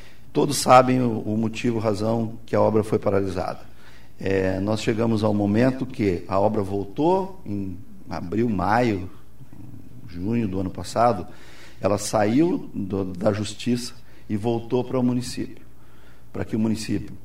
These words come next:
fizesse o que quisesse com a obra. De lá pra cá, nós, é, fizemos um trecho ali, é, onde que já tinha,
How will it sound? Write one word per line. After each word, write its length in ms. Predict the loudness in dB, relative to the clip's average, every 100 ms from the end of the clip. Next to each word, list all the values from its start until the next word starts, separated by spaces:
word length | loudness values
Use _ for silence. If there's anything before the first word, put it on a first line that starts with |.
| -12 -12
fizesse 500 | -6 -2 2 2 2
o 40 | -6
que 120 | -8
quisesse 480 | -6 -2 0 -2 -2
com 140 | 2
a 40 |
obra. 300 | 6 6 2 -2
De 120 | 4
lá 140 | 6
pra 180 | 6 2
cá, 460 | 2 6 6 4 -4 -12 -12 -12 -12 -6
nós, 540 | 0 2 2 -2 -8 -12 -12
é, 320 | -6 -2 0 -2
fizemos 480 | -4 -2 0 0
um 100 | 0
trecho 460 | 0 2 2 0 -2
ali, 360 | -4 -2 -4 -8 -12 -14 -10
é, 180 | -6 -4
onde 240 | -2 -4 -4
que 80 |
já 140 | -4 -4
tinha, 480 | -4 -4 -2 -4